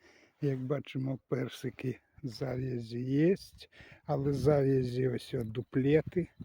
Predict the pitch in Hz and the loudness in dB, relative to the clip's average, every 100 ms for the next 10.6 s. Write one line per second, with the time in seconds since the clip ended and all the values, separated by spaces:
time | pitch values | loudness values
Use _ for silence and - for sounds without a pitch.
0 | - - _ _ _ _ 143 131 - 131 | -18 -20 _ _ _ _ -6 -2 0 0
1 | 127 135 139 - 139 135 - - - - | 0 0 -2 -4 -4 -4 -10 -18 -20 -20
2 | - - - - - - _ _ - 120 | -20 -18 -20 -20 -20 -20 _ _ -12 -6
3 | 113 127 - 143 170 - 107 - _ _ | -4 -4 0 2 2 -2 -14 -16 _ _
4 | _ 131 - 110 - - - _ _ _ | _ -14 -12 -14 -16 -20 -20 _ _ _
5 | _ _ _ - 147 - 139 131 147 131 | _ _ _ 2 2 4 6 6 6 4
6 | 104 - _ _ - - - 139 - - | -2 -10 _ _ -20 -6 4 4 2 -12
7 | - - - - - _ - 156 131 135 | -14 -20 -20 -20 -20 _ 0 4 6 6
8 | 127 160 - 127 123 113 113 131 123 120 | 8 8 6 0 2 2 2 2 2 0
9 | 123 151 156 - 110 - 123 127 - - | 0 2 0 -2 -8 -6 -4 -4 -6 -8
10 | - 113 71 - - | -4 -4 -6 -12 -16